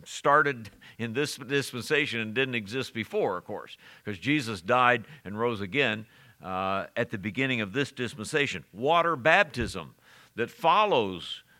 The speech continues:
the gospel is for this dispensation. And then the church itself did not exist in the Old Testament.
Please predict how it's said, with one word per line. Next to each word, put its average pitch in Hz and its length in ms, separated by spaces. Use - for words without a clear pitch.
the 104 80
gospel 104 560
is 131 180
for 123 200
this 123 240
dispensation. 98 880
And 147 120
then 190 180
the 151 100
church 226 420
itself 214 560
did 123 160
not 180 260
exist 131 480
in 117 100
the 110 120
Old 107 220
Testament. 107 520